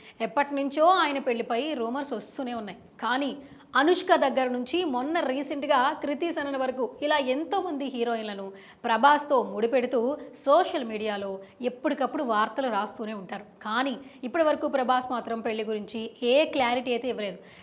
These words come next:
టైమ్ వచ్చినప్పుడు అదే అవుతుంది అని చెప్పుకుంటూ మాట దాటేసేవారు. తాజాగా ప్రభాస్ షేర్ చేసిన Instagram స్టోరీ ఒకటి సోషల్ మీడియాలో వైరల్ అవుతోంది. ఇది చూసిన ఫ్యాన్స్ తెగ హ్యాపీ అవుతున్నారు. త్వరలోనే ప్రభాస్ పెళ్ళంటూ ఫిక్స్ అయిపోతున్నారు.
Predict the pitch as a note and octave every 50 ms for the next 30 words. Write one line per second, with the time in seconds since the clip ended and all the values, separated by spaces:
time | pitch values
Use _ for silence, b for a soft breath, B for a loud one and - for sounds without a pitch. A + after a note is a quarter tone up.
0 | B B C#4+ C4+ D4 E4 E4+ E4+ E4 E4 E4+ E4+ E4 C#4 D4 D#4+ D#4+ D4 C#4+ C#4
1 | D4 C#4+ C4+ C4+ C4 C#4 C4 B3 A#3 A#3 - - C#4 C4+ - C4+ A#3+ - C4 A#3
2 | B3+ A#3+ A3+ C4+ D4+ F4+ - - - - - B3+ A#3+ C4 C#4+ - C#4 A#3+ G3+ F#3
3 | G3+ - - G#3 F#3+ F3+ F#3+ - B B B B B - D4+ E4+ D#4 F4 E4+ E4+
4 | E4 E4+ D4+ C#4 B3+ D4 D#4 E4 - - - D4 D4 C#4+ C#4+ C#4 C4+ - D4 C4
5 | C4 C#4+ D4 C#4+ E4 C#4 D4+ D4 C#4+ C#4 C4+ - - D4+ D4 D4+ D#4+ D#4 C#4 B3+
6 | B3 C4 C4+ C4 B3+ C4 D#4 E4 D#4+ - E4+ C#4+ C4 B3 A3 A3+ A3 A3+ A3+ A3
7 | G3+ A3 A3+ A#3 A#3+ A#3 G#3+ G3+ G3 G#3+ F#3 E3+ E3 - B B B B B B
8 | B B - C4+ B3 D#4 D#4 E4 F#4 F4+ F#4+ F4 E4 D4+ E4 D#4+ E4 D#4 C#4+ C#4
9 | D4+ D#4 - - - - C4 C4 B3 A#3+ C#4+ B3+ C#4 C#4 C4 C4+ D4+ D4 C4+ C4
10 | C4+ C4 A#3 G#3+ F#3 - B B B B B - B3 C4 C#4 D4 D4 D#4 D4 D4
11 | C4+ C4 C4 C#4+ D4+ D4+ D4+ D#4+ - D4 C#4 C#4+ D4+ D4+ D4 E4 E4 D#4+ E4 D#4
12 | D#4 - - F4 D#4 B3+ C#4+ - - A#3+ A3+ F#3+